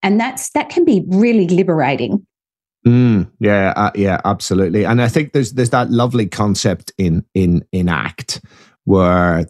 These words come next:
Speaker 2: they talk about the struggle monster.
Speaker 1: Yeah.
Speaker 2: Um, and that, that struggle monster is cool. So it's this big monster and it's got all the negative emotions. And, and, and I've seen some stuff in act where it's tattooed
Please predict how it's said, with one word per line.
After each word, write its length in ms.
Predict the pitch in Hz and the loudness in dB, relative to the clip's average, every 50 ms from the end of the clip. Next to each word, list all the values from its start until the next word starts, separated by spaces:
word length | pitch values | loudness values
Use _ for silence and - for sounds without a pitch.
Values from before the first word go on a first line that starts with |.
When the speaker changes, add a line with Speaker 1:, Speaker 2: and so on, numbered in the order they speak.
| - | -4
Speaker 2:
they 120 | - 92 87 | -2 -2 -2
talk 240 | - - 98 - - | 0 -2 -2 -2 0
about 280 | - 95 90 82 - | -2 -2 -2 -2 -2
the 80 | - - | -4 -6
struggle 480 | - - - - 95 98 92 98 101 | -6 -4 -2 -2 -2 0 0 0 0
monster. 500 | 98 98 95 107 113 - - - 135 147 - 190 | 2 0 0 0 0 -2 -2 -4 -4 -2 2 2
Speaker 1:
Yeah. 260 | 190 165 143 123 165 - _ _ - | 2 2 2 -2 -4 -12 _ _ -4
Speaker 2:
Um, 180 | 92 92 92 90 85 82 90 87 - - | -2 0 0 0 -2 -2 -4 -4 -2 0
and 160 | 101 104 113 | 0 2 2
that, 180 | 127 123 - - | 2 0 0 -2
that 220 | 127 123 - - | -2 -2 -2 -4
struggle 320 | - - - 143 127 135 | -4 -2 -2 0 0 2
monster 220 | 127 117 104 - 101 | 0 0 0 -2 -4
is 60 | - | -6
cool. 220 | - - 131 131 | -2 0 -2 0
So 140 | 117 - 120 | 0 -2 -2
it's 140 | 107 - - | -2 -2 -2
this 180 | - 127 120 - | -2 -2 -2 -2
big 260 | - - 120 110 107 | -2 -2 0 0 2
monster 380 | 113 113 113 113 - - 135 | 2 2 2 2 0 2 2
and 80 | 120 107 | 2 0
it's 80 | - - | 0 0
got 160 | 131 117 113 | 0 2 4
all 180 | 113 123 135 | 4 4 4
the 120 | 123 131 120 | 2 2 2
negative 440 | 117 113 113 117 113 120 113 95 117 | 4 4 2 2 2 0 0 0 0
emotions. 560 | 101 101 107 113 117 - - 175 196 170 - | 2 2 2 2 0 0 0 2 2 2 2
And, 180 | 131 120 120 - 123 | 2 0 0 0 0
and, 240 | 117 117 117 110 - - | 0 0 0 0 -2 0
and 260 | 117 113 110 104 - | 0 2 2 0 0
I've 200 | - 110 104 - | -2 -2 -2 0
seen 220 | - 131 127 123 113 | 0 0 0 0 0
some 200 | - 117 110 104 | 0 -2 -2 -2
stuff 240 | - 113 101 - | -2 -4 -2 -2
in 80 | 95 104 | 0 0
act 220 | 101 101 98 - | 0 -2 -4 -4
where 100 | 104 101 | -4 -4
it's 180 | 87 - - - _ - | -4 -4 -10 -16 _ -8
tattooed 680 | - 123 110 95 - - - 110 101 101 107 104 101 | -6 -6 -6 -6 -8 -8 -6 -4 -2 -2 -2 -4 -4